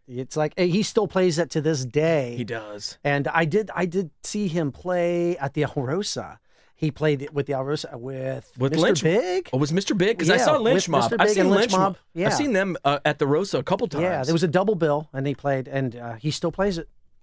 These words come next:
Speaker 2: So what we're gonna do, we're gonna go through the songs. There's,
Speaker 1: Mm-hmm.
Speaker 2: there's, there's, uh, thirteen songs on this, and it's yes or no that we want Greg to play. Kiss of Death is my favorite song, by
Speaker 1: Of
Speaker 2: the way.
Speaker 1: course, yeah.
Speaker 2: Kiss of
Speaker 1: Yeah,
Speaker 2: Death. Kiss
Speaker 1: yeah.
Speaker 2: of Death makes the cut.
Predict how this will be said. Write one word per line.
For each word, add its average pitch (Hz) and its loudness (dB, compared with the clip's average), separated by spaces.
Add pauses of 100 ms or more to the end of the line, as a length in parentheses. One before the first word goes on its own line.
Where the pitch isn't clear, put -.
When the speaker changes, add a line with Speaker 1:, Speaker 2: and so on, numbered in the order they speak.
Speaker 2:
So 185 0
what 196 2
we're 208 2
gonna 233 2
do, 185 4
we're 160 0
gonna 180 2
go 180 2
through 196 0
the 151 0
songs. 147 2
There's, 139 4
Speaker 1:
Mm-hmm. 190 0
Speaker 2:
there's, 139 2
there's, 139 2
uh, 120 2
thirteen 190 0
songs 160 2
on 151 2
this, 139 0
and 139 0
it's 143 -2
yes 156 0
or 175 2
no 131 2 (140)
that 143 2
we 151 4
want 139 0
Greg 131 2
to - -12
play. - 2 (300)
Kiss 196 2
of 160 0
Death 135 0
is 131 0
my 120 2
favorite 117 0
song, 98 -4
by 175 0
Speaker 1:
Of 151 2
Speaker 2:
the - -2
way. 175 4
Speaker 1:
course, 131 -2
yeah. 127 0
Speaker 2:
Kiss 185 0
of 208 -2
Speaker 1:
Yeah, 160 2
Speaker 2:
Death. - -12
Kiss 180 2
Speaker 1:
yeah. 202 -2
Speaker 2:
of 170 -2
Death 180 0
makes 160 2
the 151 -2
cut. 123 0